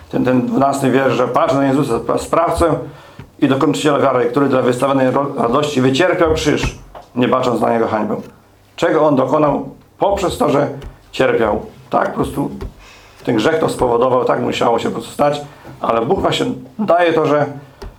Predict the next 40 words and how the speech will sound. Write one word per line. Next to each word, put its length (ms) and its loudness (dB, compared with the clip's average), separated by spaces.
w 60 -14
tym 140 2
cierpieniu 440 2
się, 100 2
po 80 0
prostu 220 0
się 280 0
rodzi 280 2
ży-, 220 0
rodzi 340 2
życie. 200 0
Tak 160 0
sobie 120 0
najprościej 440 0
można 160 -2
pomyśleć, 320 0
że 60 2
jak 120 0
kobieta 320 2
po 60 -2
prostu 320 -2
urodzi, 500 2
to 260 0
rodzi 260 2
się 160 0
życie, 240 2
dziecko, 380 2
to 80 2
jest 200 0
coś, 180 2
można 220 2
powiedzieć, 360 2
najwspanialszego, 760 2
to 80 2
jest 240 -2
naj-, 480 -2
najpie-, 320 0
najwspanialsze, 600 2
jak 100 0
gdyby 300 2